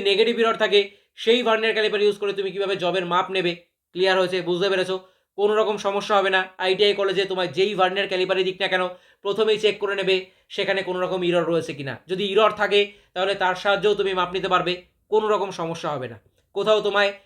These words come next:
সেই এররের ভ্যালুটাকে মাইনাস করতে হচ্ছে, কোথাও তোমায় প্লাস করতে হচ্ছে। বিষয়টা, পুরো কনসেপ্টটা ক্লিয়ার হয়েছে। আশা করি আর কোনো রকম সমস্যা হবে না। আর আইটিআইতে বলো বা কোনো ওয়ার্কশপে তুমি জব করার সময় বলো, কোনো রকম সমস্যা হবে না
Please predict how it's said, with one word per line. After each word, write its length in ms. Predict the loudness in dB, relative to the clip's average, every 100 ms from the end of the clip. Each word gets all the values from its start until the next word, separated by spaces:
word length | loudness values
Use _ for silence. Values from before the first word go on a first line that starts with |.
| _ _ 0
সেই 160 | 0 2
এররের 260 | 0 2 2
ভ্যালুটাকে 340 | 0 -2 -2 0
মাইনাস 280 | 2 0 0 -2
করতে 160 | 0
হচ্ছে, 180 | 0 0 0 -2
কোথাও 180 | -4
তোমায় 260 | -2 -2 -4 -2
প্লাস 200 | -4 -4 -6
করতে 180 | -10 -10
হচ্ছে। 220 | -10 -14 -16 _ _ _
বিষয়টা, 440 | -6 0 2 4 2 0 _ _
পুরো 160 | -2 0
কনসেপ্টটা 360 | -2 -2 -4 -4 -2
ক্লিয়ার 240 | 0 0
হয়েছে। 200 | 0 -4 -8 _ -8
আশা 200 | -4 -4
করি 100 | -2 -2
আর 60 | -2
কোনো 100 | -4
রকম 140 | -4 -6 -6
সমস্যা 280 | -6 0 2
হবে 120 | 4 2
না। 60 | 0 -8 _ _ _
আর 180 | 0 0 0 -8 _ -6 -2
আইটিআইতে 420 | 2 4 4 2 2
বলো 120 | 0
বা 60 | 0
কোনো 200 | -2 -2 -2
ওয়ার্কশপে 380 | -2 -4 -6 -6
তুমি 100 | -4
জব 180 | -2 -4 -4
করার 200 | -6 -4
সময় 200 | -6 -4
বলো, 120 | -6 -10 _ _ _
কোনো 160 | -2 2 2
রকম 180 | 2 -2 -2
সমস্যা 260 | -4 -2 -2
হবে 140 |
না 60 | 0